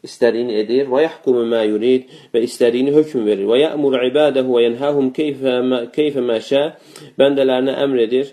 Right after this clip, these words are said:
və istədiyi kimi çəkindirir, qadağa edir.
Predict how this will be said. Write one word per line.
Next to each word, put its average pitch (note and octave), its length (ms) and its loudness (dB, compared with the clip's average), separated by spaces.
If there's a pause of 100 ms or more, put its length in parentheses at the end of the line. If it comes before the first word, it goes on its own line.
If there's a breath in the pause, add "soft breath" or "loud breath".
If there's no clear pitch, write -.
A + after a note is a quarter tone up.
(300 soft breath)
və A#2 120 0
istədiyi B2 520 -2
kimi A#2+ 280 -2 (480)
çəkindirir, A2 680 0 (400 soft breath)
qadağa A2 460 0
edir. C#3 280 -4